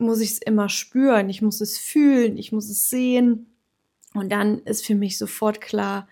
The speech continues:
was man aus der Immobilie machen kann. Natürlich habe ich früher auch, wo ich angefangen habe, und das sollte auch jeder tun, alles dreimal durchgerechnet, ähm,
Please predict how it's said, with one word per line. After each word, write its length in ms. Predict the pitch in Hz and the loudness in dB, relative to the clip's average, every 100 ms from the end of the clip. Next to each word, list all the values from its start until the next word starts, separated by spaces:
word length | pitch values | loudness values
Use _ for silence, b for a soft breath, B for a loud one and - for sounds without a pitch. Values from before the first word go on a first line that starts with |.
| b | b
was 220 | 214 220 226 | -4 0 2
man 380 | 220 214 - - - | 4 4 0 -8 -6
aus 140 | 220 | -4
der 120 | 226 226 | 0 2
Immobilie 420 | 220 208 226 233 | 2 2 2 4
machen 440 | 220 - - 220 | 2 0 -2 -4
kann. 400 | 220 208 220 285 415 - | -4 -4 0 0 -2 -4
Natürlich 500 | 226 220 247 254 220 | -4 0 2 2 0
habe 100 | 226 | 0
ich 140 | 220 - | 0 -2
früher 500 | - 262 233 - 226 | 0 4 4 4 0
auch, 240 | 226 220 | 0 -4
wo 80 | 190 | -6
ich 180 | 208 - | -6 0
angefangen 680 | 240 208 - 196 196 196 202 | 0 0 -2 -6 -4 -4 -4
habe, 180 | 190 | -6
und 120 | 196 202 | -6 -6
das 120 | 202 | -4
sollte 340 | 220 220 220 | -4 -4 -4
auch 120 | - | -4
jeder 500 | 196 226 262 285 262 | -6 -4 -2 0 -2
tun, 540 | 262 - 240 208 247 262 B B B - | -4 -8 -4 0 0 -2 B B B -2
alles 480 | 226 226 226 - - | 0 0 0 -4 -4
dreimal 580 | 214 208 208 208 202 | -4 -2 0 0 -2
durchgerechnet, 1200 | 196 202 196 - 196 196 190 - 190 190 190 - | -2 -4 -4 -8 -6 -6 -8 -6 -4 -4 -6 -8
ähm, 380 | 196 196 190 190 | -8 -4 -4 -6